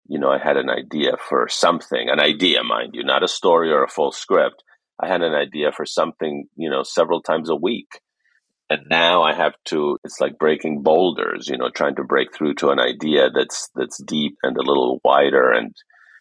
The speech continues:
and more all-encompassing. So he had kind of accepted that, and, and, um, 'cause he was feeling it by then. And this was before he was ill or losing his memory. This must have been when he was in his early sixties.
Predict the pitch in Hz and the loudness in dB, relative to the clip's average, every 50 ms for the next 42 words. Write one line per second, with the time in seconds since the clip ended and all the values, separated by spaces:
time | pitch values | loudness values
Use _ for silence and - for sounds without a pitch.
0 | _ _ - 98 95 90 92 92 87 85 85 80 76 76 - - - 90 90 - | _ _ -8 -6 -2 2 4 6 6 6 6 4 2 0 -2 -2 -4 -4 -2 -4
1 | 82 - - - - 50 - - _ - - - - - - _ _ _ - - | -6 -6 -6 -10 -10 -12 -14 -18 _ -20 -20 -20 -20 -20 -20 _ _ _ -14 -12
2 | - - - 123 120 117 - - 165 170 175 185 151 - - - 113 98 92 87 | -10 -2 2 4 4 4 2 -2 -8 -2 -2 -2 -2 -2 -2 -2 0 0 2 2
3 | 80 78 73 - - - 76 69 - - 67 62 - - 65 65 78 90 - - | 0 0 -2 -2 0 0 0 0 0 -4 -12 -10 -2 0 0 2 2 0 -2 -2
4 | 69 82 85 78 - - - - 80 78 76 76 - 82 80 78 76 73 76 76 | -4 -4 -4 -4 -10 -10 -6 -4 -4 -4 -4 -6 -2 2 2 2 2 2 -2 -4
5 | 69 65 - - 90 76 - 87 82 78 - - - - 107 95 80 71 67 65 | -8 -8 -8 -10 -10 -6 -4 -2 -2 -2 -4 -6 -4 -4 -2 0 0 -2 -2 -4
6 | 64 - _ - 65 64 64 - 60 57 53 67 71 76 76 85 90 - - 85 | -6 -6 _ 0 0 0 0 0 -2 -2 -2 -2 -4 -6 -6 -6 -6 -6 -6 -10
7 | - - 71 - - 76 69 67 64 73 65 64 64 - - - - 78 76 60 | -8 -8 -10 -6 2 2 2 2 2 0 -2 -2 -2 -4 -4 -2 2 4 4 4
8 | 50 50 - - _ _ _ _ _ _ _ _ - - 71 71 71 73 71 64 | 4 2 -2 -4 _ _ _ _ _ _ _ _ -4 0 0 2 2 2 0 0
9 | 73 69 67 - - - 73 69 71 71 64 53 50 50 62 67 78 78 73 - | 0 -2 -2 -4 -4 0 0 0 0 0 -2 -2 -2 -2 -4 -4 -2 -2 -4 -2
10 | - 85 - 65 67 64 71 71 69 69 67 65 64 67 62 62 57 - 73 67 | -4 -6 -2 -2 0 0 0 0 2 2 2 2 0 0 -4 -4 0 4 4 4
11 | 64 62 64 - - 87 76 - - - 50 50 50 50 - | 4 4 0 0 0 0 0 -2 -4 -6 -6 -6 -6 -8 -10